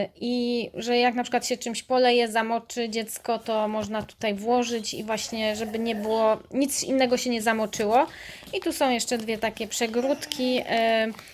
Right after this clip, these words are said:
że tu można jakieś jedzonko też włożyć. Także taki plecak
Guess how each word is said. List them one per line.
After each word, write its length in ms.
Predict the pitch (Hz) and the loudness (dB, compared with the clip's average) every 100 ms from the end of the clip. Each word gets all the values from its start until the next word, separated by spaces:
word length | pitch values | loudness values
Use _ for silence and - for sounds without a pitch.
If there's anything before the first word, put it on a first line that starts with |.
| - | -12
że 60 | 220 | -4
tu 80 | 240 | 0
można 320 | 233 240 233 | 0 2 0
jakieś 260 | 226 226 233 | 0 -4 -4
jedzonko 440 | 214 233 226 233 | 0 0 -2 -4
też 220 | 226 202 | -4 -4
włożyć. 640 | 208 202 185 185 175 - - 262 - - - - _ - _ - - - 165 254 185 - - 403 415 - - - - | -2 0 0 -2 -6 -8 -8 -12 -16 -18 -20 -20 _ -20 _ -20 -20 -18 -12 -10 -8 -8 -10 -8 -8 -8 -14 -20 -6
Także 280 | 240 247 240 | -4 -2 0
taki 260 | 262 262 | 0 0
plecak 540 | 226 240 233 233 220 | 2 2 4 4 4